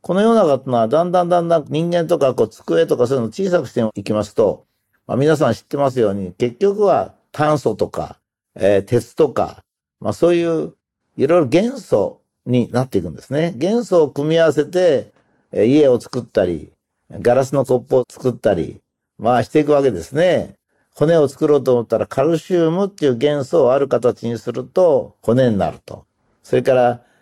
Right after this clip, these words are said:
炭素と水素の化合物を組み合わせると肉になるから体ができるとかですね。<laughs> まあ、そういうふうになってるわけで、まあ、あの、それよりかもう一個小さいところが、まあ、今言う、うん、流行の量子なんですけど、それはまた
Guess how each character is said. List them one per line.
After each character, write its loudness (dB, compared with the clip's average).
炭 0
素 0
と -2
水 -6
素 -6
の -2
化 -2
合 2
物 -6
を -4
組 -8
み -2
合 2
わ 2
せ -2
る -6
と 0
肉 -4
に -2
な 2
る -2
か 2
ら 2
体 0
が 0
で -4
き 0
る -2
と -20
か -12
で -16
す -10
ね。 -2
<laughs> -20
ま -4
あ、 -2
そ 2
う 4
い 6
う 6
ふ 4
う 2
に -2
な 2
っ -16
て -2
る 0
わ 0
け -2
で、 2
ま -2
あ、 2
あ -2
の、 -2
そ -4
れ 2
よ 6
り 0
か -4
も 0
う 4
一 -2
個 0
小 -2
さ 2
い 2
と 0
こ -2
ろ 2
が、 2
ま -2
あ、 2
今 -2
言 -2
う、 0
う -10
ん、 -6
流 0
行 2
の 0
量 0
子 -8
な -6
ん -8
で -6
す -20
け -4
ど、 -8
そ -4
れ 2
は 2
ま -2
た -2